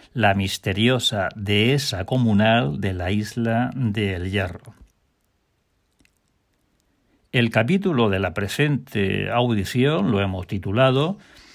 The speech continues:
Los relojes de la historia y del tiempo cronológico, a partir de mil setecientos cuarenta y uno, cuentan de cuatro en cuatro en la isla de El Hierro.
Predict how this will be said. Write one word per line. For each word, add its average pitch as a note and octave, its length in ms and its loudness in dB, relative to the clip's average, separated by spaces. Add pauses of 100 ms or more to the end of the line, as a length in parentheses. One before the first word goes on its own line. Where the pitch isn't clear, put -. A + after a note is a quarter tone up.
(360)
Los A2+ 260 -2
relojes A2 800 -2
de G2+ 120 -10
la F2+ 120 -8
historia G2+ 960 -4
y A2+ 120 -2
del F2 260 -8
tiempo G#2+ 680 -2
cronológico, A#2+ 1000 -2 (440)
a G#2 160 -4
partir G#2+ 560 2
de F#2 140 -2
mil A#2 340 4
setecientos G2+ 840 0
cuarenta C3 480 2
y G2+ 100 0
uno, C3 380 4 (480)
cuentan B2+ 800 4
de F#2 160 -2
cuatro A#2+ 720 2
en F#2 240 0
cuatro C3+ 760 2
en F#2+ 240 0
la F#2 140 -6
isla A2+ 640 -2
de G#2+ 400 -2
El F#2+ 120 -2
Hierro. F#2+ 300 -2